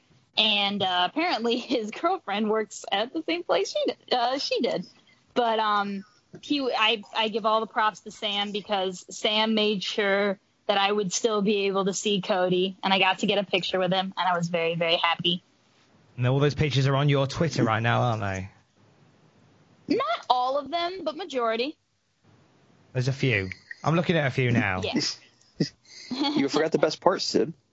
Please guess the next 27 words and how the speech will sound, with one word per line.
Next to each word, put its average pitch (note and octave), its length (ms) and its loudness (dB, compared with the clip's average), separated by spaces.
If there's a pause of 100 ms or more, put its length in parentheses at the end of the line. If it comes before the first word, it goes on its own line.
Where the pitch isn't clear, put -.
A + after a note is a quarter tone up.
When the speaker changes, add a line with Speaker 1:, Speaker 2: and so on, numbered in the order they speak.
(880)
Speaker 1:
The G3+ 80 -8
best G#3 300 -4
part? D4+ 320 0 (460)
Speaker 3:
Yeah, D3+ 160 2
M B2 160 2
J C3+ 140 2
F D3 80 -4
threw C#3 180 2
a - 20 -4
beer C3+ 260 2
at A#2+ 140 2
you. A#2+ 120 0 (1300)
Speaker 1:
Oh, G4+ 160 2
yeah. G#4+ 1300 -4
<laughs> - 80 -20
Well, F4+ 140 -4
Speaker 3:
Did - 80 2
Speaker 1:
not - 160 -2
Speaker 3:
he? - 60 0
Speaker 1:
me, A#3+ 300 -4
but A3+ 420 -2
the B3 80 -2
person D4 440 -2
in B3 220 0
front A3 340 -2
of B3 120 -2
us, E4+ 420 -4